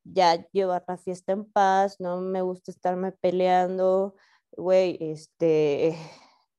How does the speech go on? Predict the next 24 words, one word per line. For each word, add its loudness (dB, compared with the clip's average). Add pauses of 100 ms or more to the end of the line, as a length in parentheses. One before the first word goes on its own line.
(320)
ya, 2
chido, 0
¿no? -4
O -10
sea, -4
yo -4
quiero -12
estar -6
bien -6
conmigo, -4
yo -8
sé -12
que -6
si -8
yo 2 (500)
me -6
llevo 4
bien 2
conmigo -2
y -12
no -14
estoy -4
ahí -2
peleando, -4